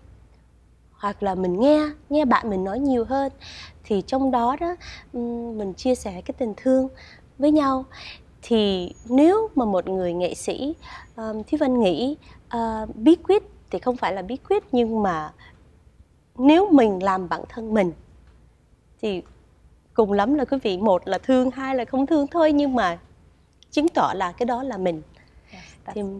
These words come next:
Speaker 1: thì mình sẽ thoải mái hơn và cái người đối diện với mình, người bạn của mình, ờ, hay là một người fan của mình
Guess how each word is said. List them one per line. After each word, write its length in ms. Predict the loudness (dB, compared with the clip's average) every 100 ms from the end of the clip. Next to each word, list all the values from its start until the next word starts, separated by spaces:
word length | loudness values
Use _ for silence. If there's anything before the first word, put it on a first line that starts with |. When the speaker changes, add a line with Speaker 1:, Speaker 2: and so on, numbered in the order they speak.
| -16 -20 _
Speaker 1:
thì 160 | -4
mình 540 | -2 -2 -2 -4 -6 -8
sẽ 240 | -6 -4 -4
thoải 240 | -4 -4
mái 220 | -2 -4 0
hơn 200 | 2 0
và 100 | -2
cái 100 | -4
người 420 | -2 0 0 -2 -4
đối 220 | -6 -4
diện 200 | -2 -4 -4
với 120 | -2
mình, 300 | 0 -2 -4 -10 -8
người 160 | -4
bạn 180 | -4 -6 -8
của 80 |
mình, 240 | -6 -6 -6 -12 -20 -20 -20
ờ, 220 | -12 -10
hay 140 | -6 -4
là 100 | -4
một 160 | -4
người 140 | -4 -6
fan 260 | -2 -2 0
của 80 | -4
mình 220 | -4 -4